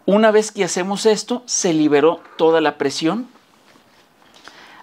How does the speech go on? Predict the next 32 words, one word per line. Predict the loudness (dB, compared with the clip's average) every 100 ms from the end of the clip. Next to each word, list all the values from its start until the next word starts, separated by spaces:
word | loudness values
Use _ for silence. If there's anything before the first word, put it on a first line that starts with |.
| -2
Agarramos | 0 2 2 0 0
la | -2 0
tapa | -2 0 -4
y | -4
ya | -4 -2
les | -2 -6
he |
comentado, | -6 -8 -2 -2 -2 -4
no | -6 -4 -2
la | -2 -2
jalen | -2 -2 -4
hacia | -4 -2
arriba | 0 -2
nada | 0 0
más | -2 -6
por | -6 -4
abrir, | -2 -4 -6 -16 -20 -20 -6
tipo | -6 -6 -2
pe-, | -2 0
eh, | -2
perillo | 0 -2 -2 -2
bisagra, | -2 0 0 0 -6 -12 -20 _
y | 0
menos | 2 2 0
en | -4
este | -6 -4
modelo | 0 0 0
porque | -6 -10 -8
la | -6 -6
vamos | -6 -10 -14
a |
quebrar. | -8 -4 -2 -2